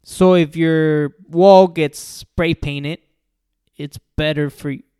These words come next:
for you to paint it right away, or else it's going to keep getting graffitied on.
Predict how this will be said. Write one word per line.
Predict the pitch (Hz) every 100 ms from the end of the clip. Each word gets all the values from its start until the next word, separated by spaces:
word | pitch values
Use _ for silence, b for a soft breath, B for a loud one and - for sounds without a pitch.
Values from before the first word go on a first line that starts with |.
| _ _ _
for | -
you | 143 139
to | 135
paint | - 160 156
it | 147
right | 127 127 156
away, | 156 135 127 139 _ _ _ _
or | 127
else | 139 131
it's | 143
going | 131 131
to | -
keep | - 131 127
getting | - 127 117 113 _ _ _
graffitied | 135 - 123 -
on. | -